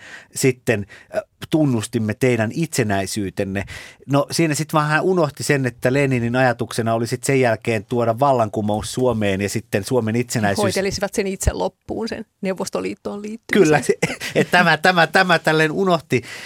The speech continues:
Speaker 1: Niin, niin tota, kyllä näissä lahjoissa on semmoinen historian sävy, että, että, että Putin ja venäläiset ehkä näkevät, että onko Suomi ihan täysin suvereeni maa.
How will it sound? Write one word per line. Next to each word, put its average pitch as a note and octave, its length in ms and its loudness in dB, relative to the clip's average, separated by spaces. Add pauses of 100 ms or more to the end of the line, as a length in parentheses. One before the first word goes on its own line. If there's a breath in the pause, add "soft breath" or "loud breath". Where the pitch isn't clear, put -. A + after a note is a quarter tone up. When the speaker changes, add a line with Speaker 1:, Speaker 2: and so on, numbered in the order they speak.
(160 loud breath)
Speaker 1:
Niin, C#3+ 380 0
niin D3 240 0
tota, C#3 480 2 (120)
kyllä G3 160 0
näissä A#3+ 340 -2
lahjoissa A#3+ 480 -2
on G3+ 100 0
semmoinen F#3+ 320 -2
historian D#3 480 -2
sävy, F#3+ 380 0
että, B2+ 380 0 (180)
että, C3 420 0 (180)
että - 160 -12 (100)
Putin F3+ 420 -2
ja C3 120 0
venäläiset D3+ 460 0
ehkä C#3 240 -4
näkevät, D3 460 -2
että - 200 -8
onko F#3 340 -2
Suomi F#3+ 400 -2
ihan E3+ 300 -6
täysin F3+ 420 -2
suvereeni A2 560 -2
maa. B2+ 340 -4